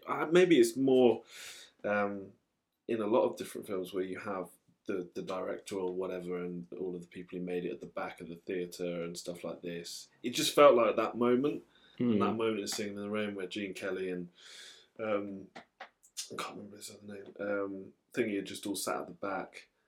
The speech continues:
Speaker 1: and everyone turns around to them and claps. I was just like, I was, and I was wearing a suit, and it was just, it
Speaker 2: Was
Speaker 1: was
Speaker 2: there,
Speaker 1: mad.
Speaker 2: like, a m-, ever moment in your mind where you're like, "People aren't gonna like this"?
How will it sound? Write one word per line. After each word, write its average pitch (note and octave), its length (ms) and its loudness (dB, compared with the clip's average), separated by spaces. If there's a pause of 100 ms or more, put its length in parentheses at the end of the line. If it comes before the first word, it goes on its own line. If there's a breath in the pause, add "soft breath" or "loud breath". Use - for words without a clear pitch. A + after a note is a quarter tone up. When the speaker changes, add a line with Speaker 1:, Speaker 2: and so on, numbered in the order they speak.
(140)
Speaker 1:
and G2 100 -4
everyone F#2 280 -6
turns F#2+ 280 -6
around F#2+ 220 -6
to - 60 -20
them F#2 140 -6
and F2 120 -8
claps. F#2+ 480 -4
I F#2 60 0
was F#2+ 160 -2
just - 240 -4
like, G#2 100 4
I F#2+ 160 4
was, G#2+ 180 -6
and G#2 140 0
I G#2 40 0
was G2+ 140 -4
wearing A#2 240 6
a G2 40 -2
suit, G#2+ 500 4
and F#2+ 80 -2
it - 80 -2
was A#2 140 -2
just, - 440 -4 (640)
it D3 100 6
Speaker 2:
Was C#3+ 160 12
Speaker 1:
was - 20 10
Speaker 2:
there, D3+ 200 12
Speaker 1:
mad. D#3 100 12
Speaker 2:
like, C#3+ 160 12
a - 40 10
m-, C3+ 220 10
ever B2+ 220 10
moment A#2+ 420 12
in A2 120 6
your G#2+ 100 8
mind A2 220 8
where G#2 100 8
you're G#2 120 6
like, - 200 2 (120)
"People F#2+ 260 0
aren't D#2+ 140 0
gonna G#2 120 2
like G2+ 160 0
this"? - 360 -4